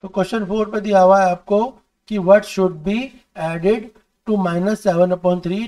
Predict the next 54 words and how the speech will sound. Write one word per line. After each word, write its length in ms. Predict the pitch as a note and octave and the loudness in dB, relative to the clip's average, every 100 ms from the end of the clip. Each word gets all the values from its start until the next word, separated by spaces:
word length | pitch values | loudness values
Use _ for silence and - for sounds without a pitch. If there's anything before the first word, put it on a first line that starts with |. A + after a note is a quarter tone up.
| - | -8
to 120 | F#3+ D#3+ | -8 -2
get 280 | F3 G3 - | -2 -2 -6
three 240 | E3+ G3 F#3+ | -8 -6 -8
upon 420 | D#3 D#3+ G3 A#3+ A3+ F#3+ | -8 -2 -2 -2 -8 -12
seven?" 340 | F3+ C#3+ C#3 C3 _ _ _ | -8 -6 -6 -12 _ _ _
तो 80 | F#3 G3 - | -8 -8 -6
question 320 | F#3 F3+ G3+ | -6 -4 -4
ये 140 | G#3 | -4
दे 120 | G#3 G3+ | -4 -4
रखा 140 | A3 | -4
है 80 | G#3+ | -6
आपको, 320 | G#3+ A#3 A#3+ - _ _ E3+ | -6 -8 -8 -10 _ _ -6
minus 260 | E3+ G3+ | -2 -2
seven 240 | G#3 G3+ G3+ | 2 2 2
upon 220 | G3 G3+ | -4 -6
three 120 | F#3+ F#3+ | -6 -4
में 80 | G#3+ | -6
हम 80 | |
क्या 220 | G#3+ G3+ G3 | -2 2 4
ऐड 160 | G3+ | 4
करें 220 | F#3+ F#3 G3+ | 0 -4 -6
कि 100 | A3 _ - | -10 _ -10
answer 320 | E3 E3+ G3+ | -8 -4 -4
आ 100 | E3 | -2
जाए 200 | E3+ G3 | 2 0
three 240 | G#3 F3 F#3 | 0 -6 -6
upon 340 | F3 F#3+ G#3+ | -6 -6 -6
seven, 340 | F#3 D#3 D#3 E3 | -6 -6 -6 -6
ये 60 | |
answer 340 | G3 F3 F3 F3 | -6 -6 -6 -6
आना 260 | C#3+ C3 | -6 -8
चाहिए, 240 | B2 B2+ D#3 | -12 -14 -14
ये 80 | F#3+ | -12
question 280 | F#3 F3+ | -12 -10
में 160 | F#3+ G3+ | -10 -10
बोला 180 | D3 F#3+ | -12 -12
हुआ 120 | A2 | -16
है। 80 | - _ _ _ _ | -20 _ _ _ _
तो 60 | E3 | -4
हमें 200 | F3+ A3 | 0 0
नहीं 100 | A3 | 0
पता 180 | A3 A3+ | -2 -2
क्या 180 | A3 G#3 | 2 2
ऐड 120 | F#3+ | 2
करेंगे, 260 | F#3+ F#3 F#3 | 0 2 2
हम 180 | G#3+ | 0
क्या 160 | G3+ G3+ | 2 4
ऐड 140 | G3+ | 4
कर 140 | G#3 G3+ | 2 -4
देंगे? 240 | G#3+ A3+ B3 B3 _ _ - | -4 -4 -6 -8 _ _ -4
एक्स 220 | F3 F#3 F#3 | -4 -2 -6
ऐड 180 | E3 | -6
कर 140 | D3+ C#3+ | -8 -8
देंगे। 320 | C#3 C#3 | -10 -10